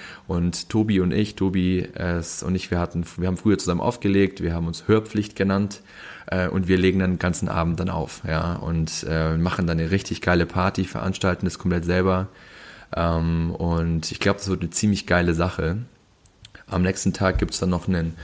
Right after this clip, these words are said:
Mastermind-Lunch für fünfundzwanzig Leute, die Bock haben, da mit den Speakern noch ein bisschen tiefer ins Gespräch zu gehen.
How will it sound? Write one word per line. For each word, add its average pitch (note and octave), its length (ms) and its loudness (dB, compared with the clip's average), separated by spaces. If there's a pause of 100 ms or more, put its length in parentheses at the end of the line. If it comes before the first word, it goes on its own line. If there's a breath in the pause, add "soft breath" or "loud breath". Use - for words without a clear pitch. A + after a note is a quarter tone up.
(200 loud breath)
Mastermind-Lunch F#2 1040 2
für E2+ 100 2
fünfundzwanzig F2+ 800 -2
Leute, F2+ 500 4 (540 loud breath)
die F#2 80 0
Bock F2+ 240 0
haben, F2 320 2
da E2+ 140 2
mit E2+ 140 0
den E2+ 80 -4
Speakern F2 440 0
noch E2+ 120 -2
ein F2+ 100 0
bisschen E2+ 300 -2
tiefer - 260 -2
ins E2 140 -4
Gespräch - 420 -2
zu G#2 140 0
gehen. F#2+ 340 4